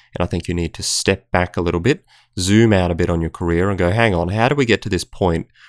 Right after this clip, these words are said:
where I constantly feel derailed and I'm not having the opportunity to hone my craft?" Because the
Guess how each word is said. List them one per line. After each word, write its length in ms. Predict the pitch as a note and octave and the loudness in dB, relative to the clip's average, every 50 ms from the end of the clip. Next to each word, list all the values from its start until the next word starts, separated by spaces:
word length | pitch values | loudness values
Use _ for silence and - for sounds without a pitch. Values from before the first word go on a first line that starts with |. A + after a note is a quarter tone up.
| _ _ | _ _
where 160 | - G2 F2+ F2 | 0 2 4 2
I 80 | F2 | 2
constantly 500 | - - - G#2 - - - F#2+ G2 F2+ | 0 -2 -4 -4 -4 -4 -4 -4 -4 -4
feel 300 | - - - F2 F2 E2+ | -4 -2 -2 0 0 0
derailed 800 | E2 - F2+ F2 E2+ E2 F2+ F#2 G2 G2 F2 E2 E2 F2 G#2+ - - - - _ _ | -2 -2 -2 -2 0 0 2 2 2 2 0 0 0 -2 -4 -8 -12 -20 -20 _ _
and 160 | - G2+ G2 G2+ | -2 0 4 4
I'm 260 | F#2+ F#2 F2+ F#2 G2+ | 4 4 4 2 2
not 220 | A2+ C3 E3 - | 2 2 2 0
having 260 | - - A2+ G#2 F#2+ | -2 -2 -2 -2 0
the 60 | F2+ F2+ | 0 -2
opportunity 640 | F2 - - E2 - - G2+ F#2 F2+ E2+ E2+ E2 | -2 -4 -6 -8 -6 -4 -2 -2 -2 -2 -4 -4
to 100 | - E2+ | -6 -8
hone 380 | - - - A#2+ A#2 A2+ A2+ A2 | -10 -4 0 2 4 4 4 2
my 160 | G#2 F#2 F2 | 2 0 0
craft?" 720 | - - - A2+ G#2+ F#2+ E2+ E2+ - - - - - - _ _ _ _ - - - - - - | -2 -4 -2 0 2 2 2 0 -2 -6 -14 -20 -20 -20 _ _ _ _ -20 -20 -20 -20 -10 -2
Because 400 | - A2+ A2 - C#3 B2 A#2 - | 0 0 2 4 2 2 2 2
the 380 | - A#2 G#2+ G#2+ G#2 G2+ G2+ | 0 0 0 0 0 -2 -4